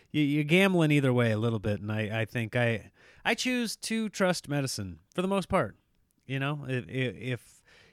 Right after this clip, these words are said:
if they're jamming something, they're so careful when they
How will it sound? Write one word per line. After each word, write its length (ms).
if 420
they're 360
jamming 340
something, 220
they're 100
so 640
careful 560
when 140
they 140